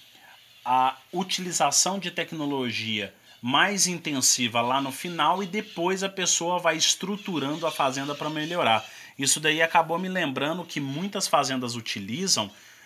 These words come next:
na esperança de desmamar um bezerro mais pesado, eles utilizam creep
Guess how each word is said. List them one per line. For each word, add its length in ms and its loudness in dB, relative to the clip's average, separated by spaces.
na 240 6
esperança 720 2
de 160 -6
desmamar 680 2
um 40 -2
bezerro 400 -2
mais 300 -2
pesado, 680 -2
eles 180 -4
utilizam 580 -2
creep 640 -2